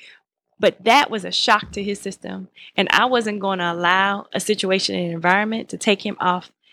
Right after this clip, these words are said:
his educational pathway, 'cause that's my job.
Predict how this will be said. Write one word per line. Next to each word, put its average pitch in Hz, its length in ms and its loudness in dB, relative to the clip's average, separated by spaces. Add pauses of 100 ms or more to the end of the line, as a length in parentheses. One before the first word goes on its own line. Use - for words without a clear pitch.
(160)
his 208 240 2
educational 175 580 0
pathway, - 540 -6
'cause 175 300 -6 (240)
that's 233 200 4
my 190 140 2
job. 170 320 -8